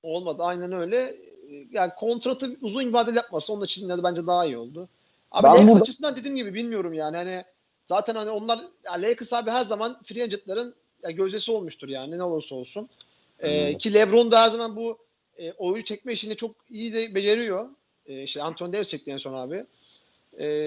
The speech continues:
Speaker 1: bence yine kova-, yani tabii ki de bilmiyorum sanmıyorum da Paul George olabilir işte, e, Antetokounmpo olabilir. Bunları hep kovalayacaklardır büyük ihtimalle ama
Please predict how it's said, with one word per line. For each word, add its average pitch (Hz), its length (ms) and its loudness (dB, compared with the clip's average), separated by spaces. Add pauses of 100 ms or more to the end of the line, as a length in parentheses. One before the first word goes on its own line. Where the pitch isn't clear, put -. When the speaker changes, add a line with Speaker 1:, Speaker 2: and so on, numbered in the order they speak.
(320)
Speaker 1:
bence 190 200 2
yine 233 100 4
kova-, 214 320 4
yani 170 120 -2
tabii 196 180 -4
ki 196 100 -8
de 185 260 2 (680)
bilmiyorum 185 320 -8
sanmıyorum 170 400 -6
da 151 60 -4
Paul 180 280 -4
George 180 340 -2
olabilir 175 340 -4
işte, 170 480 -6 (380)
e, 147 320 -4
Antetokounmpo 175 640 -6
olabilir. 185 540 0 (340)
Bunları 190 260 -4
hep 233 160 2
kovalayacaklardır 202 680 0
büyük 147 140 -14
ihtimalle 196 220 -10
ama 240 280 -8